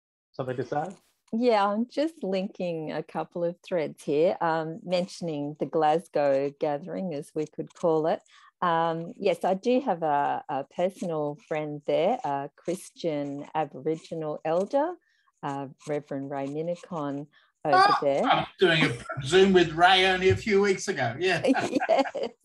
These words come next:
Speaker 2: yes. And, um, he's sort of, like, a bit heartbroken, um, at his experience of visiting the Australian Pavilion, uh, I guess you could call it. Um, and there's absolutely no reference to Indigenous peoples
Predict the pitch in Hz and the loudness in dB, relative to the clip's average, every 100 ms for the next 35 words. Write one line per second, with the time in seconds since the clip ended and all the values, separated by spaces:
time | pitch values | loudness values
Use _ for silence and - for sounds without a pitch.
0 | _ _ 208 196 196 - - - - - | _ _ 2 2 0 -8 -16 -14 -16 -4
1 | 233 220 220 214 196 - 208 202 214 262 | 2 4 4 2 0 2 4 2 2 2
2 | 247 240 240 - 208 185 190 185 202 185 | 2 2 -2 -2 -2 0 2 0 0 -4
3 | 214 220 208 220 - - 196 185 - 165 | -4 0 0 2 0 -2 0 0 -2 -2
4 | 151 151 151 - 165 165 165 175 185 214 | -2 -8 -8 -2 0 0 -4 -4 0 0
5 | 196 170 - 185 185 175 185 170 160 180 | -2 -8 -6 -2 0 -2 -2 -4 -2 -2
6 | 185 170 - 165 156 160 - 156 151 147 | -2 -8 -8 -8 -8 -8 -4 -2 -2 -6
7 | - 160 - 156 160 160 143 135 139 - | -8 -10 -4 -2 -2 -2 -4 -6 -10 -6
8 | 139 170 180 147 135 196 151 156 160 - | -4 -2 -2 -2 -6 -6 -6 -6 -8 -6
9 | 156 - 135 151 131 170 180 202 _ - | -6 -6 -14 -12 -6 -2 0 -2 _ -20
10 | - - _ 208 196 196 - 208 208 208 | -20 -20 _ 2 2 2 0 0 4 2
11 | - 240 247 - 208 180 180 185 190 202 | 2 0 0 -2 -4 -2 -4 -4 -2 0
12 | 208 214 214 170 180 262 156 - - - | 0 -2 0 0 0 -4 -8 -10 -10 -8
13 | 175 156 151 156 - 151 165 - 165 156 | -6 -6 -4 -6 -4 -6 -8 -6 -6 -4
14 | 160 147 - | -4 -4 -6